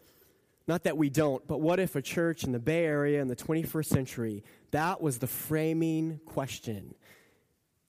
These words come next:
every Sunday, every small group, who, where, who is Jesus? And how do we follow him?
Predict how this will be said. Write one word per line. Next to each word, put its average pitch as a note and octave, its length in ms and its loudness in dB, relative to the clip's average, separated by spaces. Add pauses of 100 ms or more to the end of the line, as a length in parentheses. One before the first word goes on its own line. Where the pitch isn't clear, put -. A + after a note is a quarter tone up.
(180)
every E3+ 320 2
Sunday, B2+ 580 0
every E3+ 280 2
small C3 300 -2
group, A#2 200 -4
who, G3 160 0
where, D#3 240 -2 (160)
who F#3+ 160 2
is D3+ 160 0
Jesus? - 600 -8 (520)
And B2+ 100 -6
how E3 160 -2
do E3+ 60 2
we D#3+ 80 4
follow A2+ 380 -4
him? F#2 100 -14